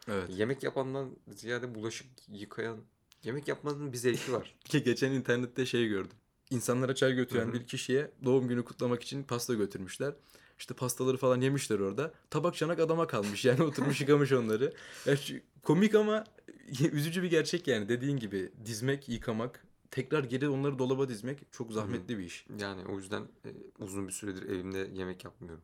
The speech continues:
Speaker 1: Evet. Bir de bulaşık makinesini boşaltmak gerçekten yüksek çözünürlüğe sahip bir iş. Çatalları ayır, kaşıkları ayır,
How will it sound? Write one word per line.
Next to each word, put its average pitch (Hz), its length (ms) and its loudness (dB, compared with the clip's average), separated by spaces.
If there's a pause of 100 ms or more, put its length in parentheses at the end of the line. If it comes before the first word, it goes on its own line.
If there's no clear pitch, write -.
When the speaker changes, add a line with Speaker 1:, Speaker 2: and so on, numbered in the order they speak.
(100)
Speaker 1:
Evet. 90 140 -12 (280)
Bir 110 220 -10
de 175 140 -2 (200)
bulaşık 117 360 -2
makinesini 139 500 -2
boşaltmak 135 440 -6
gerçekten 135 420 -2
yüksek 113 320 -6
çözünürlüğe 117 480 0
sahip 98 360 -4
bir 104 60 -12
iş. - 140 -10
Çatalları 110 500 -2
ayır, 92 220 -2
kaşıkları 110 500 -2
ayır, 90 240 -4